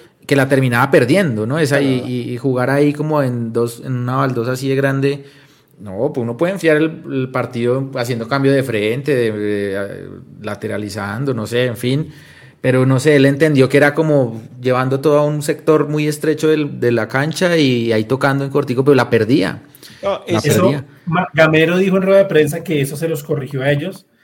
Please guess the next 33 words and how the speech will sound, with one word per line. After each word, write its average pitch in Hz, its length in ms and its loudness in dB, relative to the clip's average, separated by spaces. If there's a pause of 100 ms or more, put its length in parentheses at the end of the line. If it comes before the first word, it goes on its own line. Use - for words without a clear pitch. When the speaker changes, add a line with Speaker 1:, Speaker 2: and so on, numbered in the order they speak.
(240)
Speaker 3:
que 147 100 -14
porque 147 240 -4
en 147 100 0
un 139 60 2
momento 170 300 -2
en 175 60 0
la 185 100 2
derecha 143 400 2
quedaron 139 360 0
Sosa, 160 340 -2
Ruiz 160 280 -6
y 175 80 -6
Maca, 175 460 -4 (420)
y 143 140 -2
él 139 100 2
les 151 140 0
corrigió 165 360 -2
eso, 190 200 0
que 143 100 -10
tenían 147 500 -2
que 214 300 -2 (100)
abrir 139 440 2
el 185 100 0
juego 214 480 0 (300)
y 151 80 -2
no 170 220 4
pegarse 196 400 2
los 190 200 -4
tres 147 220 0
en 165 100 -2
un 170 140 -4
solo 170 220 -4
sector, 147 420 -6